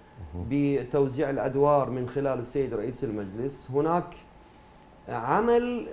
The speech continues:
Speaker 2: بخلية نحل بشكل، آه، يعني، آه، لحظوي، آه، لا ينقطع.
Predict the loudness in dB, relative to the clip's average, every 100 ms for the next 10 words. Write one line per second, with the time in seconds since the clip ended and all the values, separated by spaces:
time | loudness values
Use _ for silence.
0 | -6 -4 -2 -2 2 2 2 0 0 0
1 | 4 2 2 -4 0 2 2 0 -4 -12
2 | -14 -10 -8 -6 -8 -8 -2 2 2 2
3 | 2 2 0 -2 -2 -2 -2 -4 0 0
4 | 0 4 8 8 6 -2 -4 -2 0 0
5 | -2 -6 -10 -6 0 4 6 6 4 2
6 | 0 0